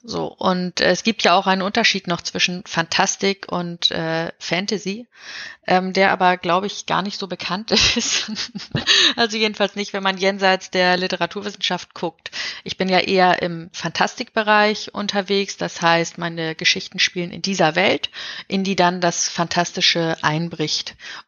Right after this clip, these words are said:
Ähm, und in der Fantasy ist es so, dass es eine andere Welt gibt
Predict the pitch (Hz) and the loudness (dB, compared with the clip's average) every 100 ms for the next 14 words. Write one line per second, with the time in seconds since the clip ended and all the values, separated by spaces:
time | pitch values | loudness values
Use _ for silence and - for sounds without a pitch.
0 | _ 165 165 160 160 165 160 175 - - | _ 4 4 2 -4 -8 -8 -12 -4 0
1 | 170 170 - - - 50 - - - 170 | 0 0 -2 -4 -12 -18 -20 -12 -4 0
2 | 170 180 180 226 202 196 185 180 - - | 2 2 0 -2 -2 -2 -4 -6 -6 -10
3 | - _ 185 180 190 190 185 165 170 - | -18 _ -6 2 2 4 4 4 2 -4
4 | 165 - 156 160 160 151 156 - 190 233 | -8 -6 -2 -2 -2 -4 -6 -4 -2 0
5 | 254 226 214 233 - 226 233 - | 0 2 4 2 0 -8 -6 -6